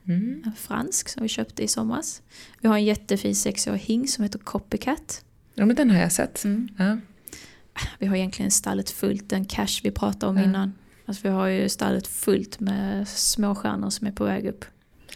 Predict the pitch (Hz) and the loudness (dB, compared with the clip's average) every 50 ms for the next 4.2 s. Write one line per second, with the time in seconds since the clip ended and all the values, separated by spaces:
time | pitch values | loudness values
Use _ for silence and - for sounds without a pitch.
0 | - - - 214 - 226 214 208 214 208 214 233 233 - 277 262 254 233 - 202 | -14 -8 -4 2 4 4 6 8 6 6 6 6 6 6 6 6 6 4 4 0
1 | 196 - 294 311 269 196 165 160 156 160 160 160 170 180 - - - 165 - - | 0 2 4 6 8 8 6 6 4 4 4 4 4 4 4 2 2 0 0 0
2 | - - - 190 185 - 208 - 190 180 - - 202 185 185 220 196 202 196 185 | 2 2 2 2 2 2 0 0 0 0 0 0 0 2 4 4 4 4 2 2
3 | 185 190 - - - 190 - - - - - 170 - - - - - 175 - - | 0 0 0 0 0 0 2 0 0 0 2 2 2 2 0 0 0 0 0 2
4 | - - 190 | 0 0 -2